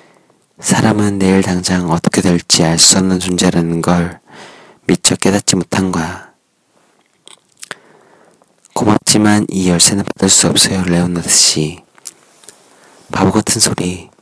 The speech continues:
거기 쌓아둔 포도주들은 자네가 마셔본 포도주, 포도주와는 달라. 맥퀸이 화가 난 표정으로 버럭 소리를 질렀다.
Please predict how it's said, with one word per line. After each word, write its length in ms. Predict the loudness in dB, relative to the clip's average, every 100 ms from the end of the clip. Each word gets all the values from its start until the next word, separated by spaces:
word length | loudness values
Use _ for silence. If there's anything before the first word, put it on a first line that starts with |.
| _ _ _ -20 -20 _
거기 240 | -6 0 2
쌓아둔 560 | 2 4 2 2 -2 -4 _ _ -2
포도주들은 840 | 2 4 2 0 0 2 2 -2 -10 _ _ -10
자네가 440 | -2 0 0 0
마셔본 560 | 0 0 0 0 -2 -2
포도주, 760 | 0 2 2 2 4 4 2 -2 _ -10 -2
포도주와는 580 | 2 4 4 4 2 0
달라. 480 | -2 -2 -4 -6 -12 _ _ _ _ _ _ _ _ -20 -20 -16 -12 -12 -16 -20 -20 -20 -20 -20 _ _ _
맥퀸이 640 | -2 -2 0 2 4 4
화가 260 | 4 2 4
난 180 | 2 2
표정으로 800 | 2 2 2 2 0 0 -8 _ _ -4
버럭 260 | 0 0
소리를 400 | 0 0 0 0
질렀다. 720 | 0 0 0 -2 -6 -6 -6